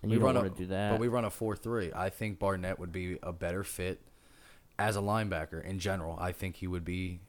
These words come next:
Speaker 2: I think he would benefit more from being a linebacker in the, in this, in this de-, defensive core.
Speaker 1: Uh,
Speaker 2: The o-, and the only reason I say that is not because of his pass rushing. He's a great pass rusher. He's a great, he's a great rusher in general. He can get to the ball.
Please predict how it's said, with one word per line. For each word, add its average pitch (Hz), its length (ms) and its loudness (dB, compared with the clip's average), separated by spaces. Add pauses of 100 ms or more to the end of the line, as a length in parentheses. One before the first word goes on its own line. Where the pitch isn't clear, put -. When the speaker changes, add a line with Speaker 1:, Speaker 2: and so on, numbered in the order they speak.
Speaker 2:
I 101 100 0
think 110 160 0
he 120 80 0
would 117 160 4
benefit 104 400 0
more 90 400 0
from 92 200 -6
being 92 220 -2
a 87 60 -4
linebacker 78 680 -4
in 85 160 -4
the, 87 200 -8
in 90 120 -6
this, 87 320 -6 (520)
in 107 140 -2
this 101 160 -2
de-, 87 220 -6 (200)
defensive 85 460 -6
core. - 260 -10 (880)
Speaker 1:
Uh, 170 480 4
Speaker 2:
The 120 120 4
o-, 123 140 8
and 123 180 2
the 120 60 8
only 139 220 8
reason 135 280 4
I 120 80 4
say 117 200 2
that 117 220 6
is 101 260 0
not 107 220 2
because 131 260 2
of 120 60 0
his 120 120 0
pass 104 300 4
rushing. 92 340 0
He's 95 100 0
a 95 40 0
great 104 240 0
pass 95 300 4
rusher. 80 400 -4
He's 87 180 -6
a 90 60 -6
great, 90 360 0
he's 95 120 -4
a 98 60 -2
great 107 200 2
rusher 101 300 0
in 92 100 0
general. 80 400 -2
He 87 120 -2
can 95 100 0
get 90 160 -2
to 98 80 -2
the 95 60 0
ball. 87 400 2